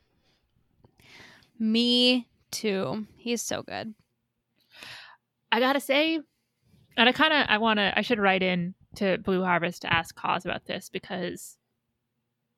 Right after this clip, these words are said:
Speaker 2: I think in the big picture, it's a good thing we never got that Josh Trank Boba Fett movie.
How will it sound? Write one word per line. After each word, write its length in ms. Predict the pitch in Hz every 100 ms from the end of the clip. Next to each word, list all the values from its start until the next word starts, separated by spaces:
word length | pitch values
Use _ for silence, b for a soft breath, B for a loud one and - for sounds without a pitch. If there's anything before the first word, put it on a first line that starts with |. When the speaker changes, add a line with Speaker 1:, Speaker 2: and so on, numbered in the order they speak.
| _ _ _ _ _ _ _ _ _ _ _
Speaker 2:
I 140 | 196 190
think 420 | 202 202 - - _ _ _ _ _ _ _ _ _ _ _ _ - _ _
in 180 | 214 208
the 80 | 214
big 260 | 196 202 208
picture, 480 | 202 196 - 285 -
it's 180 | 214 -
a 60 | 208
good 240 | 196 170
thing 180 | 180 180
we 100 | 180
never 260 | 170 160
got 220 | - 175 -
that 180 | 160 -
Josh 300 | - 196 -
Trank 280 | - 208 -
Boba 240 | 120 -
Fett 220 | - -
movie. 420 | - - 165 214